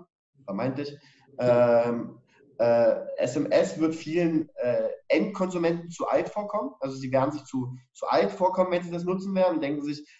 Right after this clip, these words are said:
"Oh, die andere Person liest das nicht." Ich habe genau eine Person, die schreibt mir immer nur über, <laughs> über S M S. So, ähm, ist aber dementsprechend dann auch das Alter. Deswegen, äh, das, das ist halt das Ding. Ich, ich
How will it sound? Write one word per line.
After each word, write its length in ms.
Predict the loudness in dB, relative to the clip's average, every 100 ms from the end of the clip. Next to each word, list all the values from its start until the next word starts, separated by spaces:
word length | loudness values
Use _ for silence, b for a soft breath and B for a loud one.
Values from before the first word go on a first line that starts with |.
| -4
"Oh, 60 |
die 100 | 2
andere 240 | 2 2 0
Person 340 | 0 2 2
liest 220 | 2 0
das 140 | 0 -2
nicht." 240 | -4 -4
Ich 80 | -4
habe 120 | -4 0
genau 160 | 2
eine 200 | 2 2
Person, 300 | 0 0 0
die 60 | 0
schreibt 300 | 0 -2 -2
mir 80 | 0
immer 200 | 0 2
nur 140 | 2
über, 240 | 2 2 2
<laughs> 80 |
über 240 | 2 4 6
S 160 | 4
M 100 | 0
S. 180 | -2 -2 -4 b b b _
So, 320 | 6 8 8
ähm, 460 | 10 10 8 4 -4 -12 _ _ _
ist 140 | 0 6
aber 200 | 8 8
dementsprechend 480 | 6 4 4 4 4
dann 100 | 2
auch 120 | 2
das 180 | 0 2
Alter. 520 | 2 4 4 2 -8 -8
Deswegen, 540 | -2 4 6 6 4
äh, 480 | 4 6 8 8 4 -6 _
das, 220 | -4 -4 -2
das 160 | -4
ist 80 | 0
halt 140 | 0 0
das 140 | 0
Ding. 140 | 0
Ich, 140 | 0 -2 -6
ich 220 | -10 -10